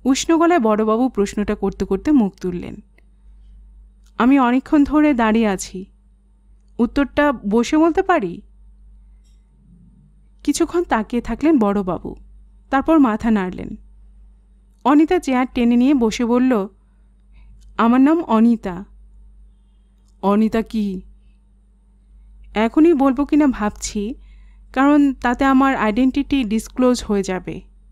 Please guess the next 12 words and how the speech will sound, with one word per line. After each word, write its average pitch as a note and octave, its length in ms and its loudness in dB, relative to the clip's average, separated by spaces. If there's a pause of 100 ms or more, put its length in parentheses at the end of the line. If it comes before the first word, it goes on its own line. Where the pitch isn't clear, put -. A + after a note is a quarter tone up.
(1200)
"I F#3+ 120 0
see। F#3+ 340 -6 (300)
ঠিকানা?" A3+ 460 0 (1160)
"সেটাও A#3+ 340 -2
তো E4 100 0
একই D4+ 280 0
ব্যাপার।" G#3 400 -4 (1700)
"ময়দানে G3+ 640 2
কি C#4 160 0
করতে D4 280 2
এসেছিলে?" C4 560 -2 (1000)
"ন।" G3+ 320 2